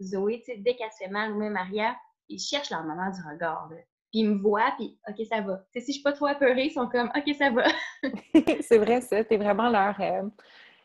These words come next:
Speaker 2: leur guide. C'est toi qu'elles, qu'elles vont prendre en exemple pour savoir comment réagir à une situation, puis elles sont toujours en train de t'observer. Mais comme tu dis,
Speaker 1: Ouais.
Speaker 2: ça a dû vraiment renforcer ce beau lien-là de savoir que dans un moment qui était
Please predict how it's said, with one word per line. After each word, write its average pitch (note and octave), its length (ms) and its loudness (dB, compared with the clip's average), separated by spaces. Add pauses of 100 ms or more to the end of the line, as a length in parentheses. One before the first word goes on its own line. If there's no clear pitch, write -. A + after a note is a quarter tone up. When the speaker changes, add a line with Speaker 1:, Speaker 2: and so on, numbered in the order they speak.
(320)
Speaker 2:
leur G#3 400 6
guide. A#3+ 340 6
C'est G#3 100 -4
toi A3+ 180 4
qu'elles, G3+ 240 -2
qu'elles G#3+ 180 2
vont F#3+ 180 2
prendre A3 240 -4
en G#3 80 -2
exemple G3+ 340 -2
pour G#3 100 -4
savoir F#3 320 0
comment G3+ 260 -4
réagir G3+ 420 -2
à - 20 -6
une G3+ 120 -6
situation, G3+ 580 -6
puis - 160 -10
elles F#3 140 -4
sont F#3 180 -6 (220)
toujours G#3 340 0
en G#3 140 -2
train G3 160 -6
de G3 60 -12
t'observer. F#3 580 -8 (420)
Mais F#3+ 160 -6
comme G3 180 -2
tu G3 60 -12
dis, G3+ 80 -6
Speaker 1:
Ouais. G#3 60 -4
Speaker 2:
ça - 160 -12
a F#3+ 60 -6
dû F#3+ 160 -6
vraiment G3 360 -2
renforcer G3 520 -2
ce G3+ 140 -4
beau F#3+ 160 0
lien-là F#3+ 300 -2
de F#3+ 140 2
savoir F#3 420 0
que G#3 100 -4
dans F#3+ 220 -2
un F#3+ 60 -2
moment F#3 360 -2
qui G3+ 120 -6
était F3+ 320 -2